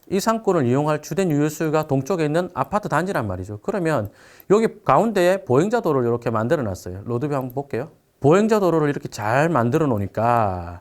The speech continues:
상가 이용하러 오는 사람들이 여길 따라오겠죠. 그러면 찻길 여기 하나 나오는데 찻길을 잘 안 건널 거예요. 상가 이용하러 오는 사람들이 이용하려는 업종들이 이 길을 건너지 않아도 다 있단 말이죠. 굳이 이 길을 건너오겠냐? 안 건너온다는 거죠. 그죠?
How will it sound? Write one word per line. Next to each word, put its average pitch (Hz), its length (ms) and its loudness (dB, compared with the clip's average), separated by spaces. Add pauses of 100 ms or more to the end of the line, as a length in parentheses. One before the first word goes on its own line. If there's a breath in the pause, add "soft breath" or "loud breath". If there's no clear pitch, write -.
(160 soft breath)
상가 233 400 2
이용하러 143 420 2
오는 131 160 0
사람들이 120 340 -2
여길 196 300 0
따라오겠죠. 104 600 -4 (260)
그러면 131 920 2 (160)
찻길 226 400 -2
여기 135 140 0
하나 123 180 -2
나오는데 110 380 -2
찻길을 208 720 -2
잘 175 160 -2
안 110 120 -6
건널 190 300 -2
거예요. 98 240 -4
상가 226 380 -2
이용하러 131 380 0
오는 131 140 -4
사람들이 123 600 -6 (340 soft breath)
이용하려는 190 540 2
업종들이 175 760 -4 (140)
이 165 160 -4
길을 208 380 0
건너지 196 420 2
않아도 175 220 -2
다 110 140 -4
있단 165 240 -2
말이죠. 92 460 -8 (340 soft breath)
굳이 269 360 2
이 202 260 -2
길을 190 260 2
건너오겠냐? 156 500 2
안 127 160 -2
건너온다는 196 460 -2
거죠. 92 280 -10
그죠? 151 340 -6